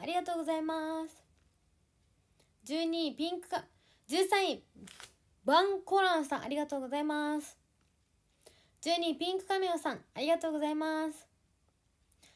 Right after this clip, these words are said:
十一位、ソランさん、ありがとうございます。十位、幻さん、ありがとうございます。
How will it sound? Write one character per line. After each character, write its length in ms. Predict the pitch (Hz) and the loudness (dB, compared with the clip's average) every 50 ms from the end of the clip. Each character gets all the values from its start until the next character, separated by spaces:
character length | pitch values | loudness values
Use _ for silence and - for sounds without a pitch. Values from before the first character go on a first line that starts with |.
| _ _ _ _ - | _ _ _ _ -2
十 100 | 277 320 | -2 0
一 180 | 320 - - | 0 -2 -2
位、 100 | 349 330 | -2 -2
ソ 140 | - - 403 | 2 4 4
ラ 180 | 415 415 370 330 | 4 4 4 2
ン 80 | 277 | 0
さ 140 | - 254 185 | -2 -4 -6
ん、 100 | - - _ - | -6 -10 _ -8
あ 80 | - | -4
り 80 | 254 294 | -2 0
が 140 | 302 302 302 | 0 0 0
と 140 | 294 294 | -2 -2
う 20 | 277 | -2
ご 80 | 277 | -2
ざ 100 | 262 285 | -2 0
い 80 | 294 302 | 0 0
ま 380 | 311 311 311 311 311 311 320 311 | 0 0 0 -2 -2 -2 -4 -6
す。 120 | - - _ _ _ _ _ _ _ _ _ _ _ _ _ _ _ _ _ _ _ _ _ _ _ _ _ _ _ _ - 202 | -8 -14 _ _ _ _ _ _ _ _ _ _ _ _ _ _ _ _ _ _ _ _ _ _ _ _ _ _ _ _ -14 -4
十 140 | 196 294 349 | 0 2 4
位、 100 | 339 294 | 4 4
幻 420 | 254 240 240 269 359 359 381 359 | 2 0 2 2 4 4 2 2
さ 260 | 359 - - 349 330 | 0 0 0 0 0
ん、 80 | - - - | 0 -4 -4
あ 60 | - | -2
り 100 | 262 269 | 0 0
が 100 | 269 269 | 0 0
と 140 | 262 254 247 | -2 -6 -6
う 20 | |
ご 80 | 233 240 | -4 -2
ざ 120 | 254 285 | -2 0
い 40 | 302 | 0
ま 300 | 302 320 320 320 320 302 | 2 2 2 2 0 0
す。 140 | - - | -2 -8